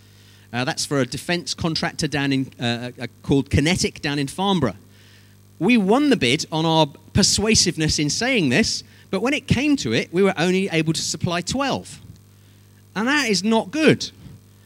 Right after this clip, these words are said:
And so I started recruiting a whole lot of, uh, I T, you know, security cleared people very, very fast.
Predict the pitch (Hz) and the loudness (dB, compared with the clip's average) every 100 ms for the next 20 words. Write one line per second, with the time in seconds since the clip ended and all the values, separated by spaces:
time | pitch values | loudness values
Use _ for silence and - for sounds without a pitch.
0 | - - 185 226 240 285 - 180 151 160 | -12 -4 -2 2 2 2 2 0 0 0
1 | 185 220 233 - 120 127 151 143 135 127 | 0 2 2 2 0 2 2 2 0 0
2 | 127 123 - - - - 123 127 139 156 | -2 -2 -4 -18 -20 -10 -4 -2 0 -2
3 | - 139 127 - 196 - 175 139 131 147 | 2 4 4 0 -8 -4 2 4 2 2
4 | 170 156 147 - 131 120 113 - 233 - | 4 2 0 -4 -4 -4 -4 0 2 2
5 | 120 156 135 202 185 160 147 143 - 233 | 0 0 -2 2 4 4 4 2 0 -2
6 | 110 - - | -2 -6 -12